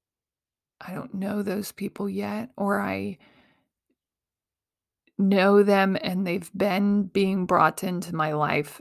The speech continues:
and those will become the people. Uh, and yeah, it's just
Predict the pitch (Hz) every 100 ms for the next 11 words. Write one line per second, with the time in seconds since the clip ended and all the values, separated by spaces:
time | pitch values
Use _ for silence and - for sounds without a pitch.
0 | - - 127 - - - 180 - _ _
1 | _ _ _ _ _ _ _ - 170 165
2 | 151 - - - - _ _ _ _ _
3 | _ _ _ - 156 - 175 180 175 175
4 | - - - - - - - - - -
5 | _ _ - - 185 185 - - 254 -
6 | 165 147 143 - - - - _ _ _
7 | _ _ _ _ _ _ _ _ _ _
8 | - - 180 226 156 - 170 175 - -